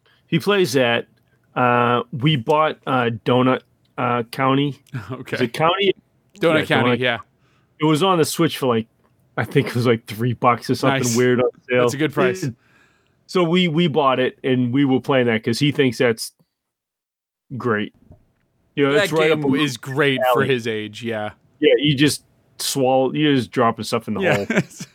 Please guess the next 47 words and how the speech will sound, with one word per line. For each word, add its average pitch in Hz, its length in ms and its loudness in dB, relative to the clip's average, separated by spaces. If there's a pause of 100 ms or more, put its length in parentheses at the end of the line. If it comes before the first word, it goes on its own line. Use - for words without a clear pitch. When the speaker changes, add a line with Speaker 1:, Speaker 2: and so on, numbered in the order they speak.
Speaker 1:
You're 156 120 0
rolling 147 280 2
around, 139 220 2 (100)
swallowing 135 600 0
stuff. 123 340 -8 (140)
Speaker 2:
Donut 170 260 -2
County's 135 120 -2
Speaker 1:
So 131 100 2
he, 143 120 2
Speaker 2:
good. 120 220 -6 (720)
Speaker 1:
he 160 100 -2
thinks 151 280 -2
that's 139 220 -2
hilarious. 110 760 -2
Um, 127 640 2 (180)
<clears throat> - 0 - (1080)
in 143 140 2
doing 147 280 2
that. 110 300 0 (800)
Um, 113 560 -2 (1080)
oh, 214 140 2
shit. 220 320 -2
No, 156 180 2
we, 220 200 2
we 185 220 0
had 220 160 2
a, 208 280 0
a 185 60 2
movie 208 320 2
night 131 220 0
the 120 100 2
other 113 100 2
night. 117 360 -2 (180)
Not 156 160 0
to 151 60 -6
go 151 60 2
back 151 240 0
to 143 60 2
movies, 151 320 0
but 127 140 2
it's 117 180 -4
Speaker 2:
Oh, 110 40 -6
no, - 20 -4
Speaker 1:
game 151 300 2
Speaker 2:
go 165 80 2
ahead. 240 320 0
Speaker 1:
rela-, 156 340 0